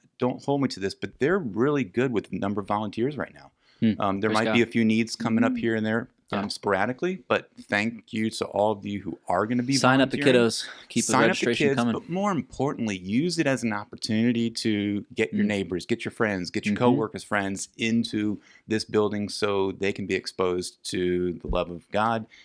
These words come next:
Speaker 1: and the hope in Christ.
Speaker 3: And talk about, uh, here I, here I go again.
Speaker 2: Do it.
Speaker 1: Do it.
Speaker 3: My, my,
Speaker 2: Anything
Speaker 3: my,
Speaker 2: goes.
Speaker 3: my soapboxes, but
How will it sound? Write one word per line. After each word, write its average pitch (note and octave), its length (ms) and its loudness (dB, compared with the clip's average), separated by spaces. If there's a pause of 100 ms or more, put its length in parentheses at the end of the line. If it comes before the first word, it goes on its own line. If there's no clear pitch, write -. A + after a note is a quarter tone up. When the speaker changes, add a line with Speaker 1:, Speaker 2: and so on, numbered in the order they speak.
(180)
Speaker 1:
and G2 500 -2
the - 80 -12
hope F#2 240 -4 (140)
in F2+ 180 -4
Christ. E2 380 -6 (240)
Speaker 3:
And C#4 180 6
talk F#4 260 0
about, B3+ 280 2
uh, B3 180 2 (500)
here G#3 180 -2
I, B3 180 -4 (100)
here B3+ 100 -2
I - 60 0
go A#3+ 120 -4
again. A3 360 -4
Speaker 2:
Do A2+ 140 6
it. C3 60 6
Speaker 1:
Do C#3 100 8
it. - 20 8
Speaker 3:
My, C4+ 200 6
my, D4 360 6
Speaker 2:
Anything G#3+ 300 2
Speaker 3:
my, A#3 220 4
Speaker 2:
goes. A#3 100 -4 (200)
Speaker 3:
my A3+ 280 0
soapboxes, - 720 -6
but A3 180 2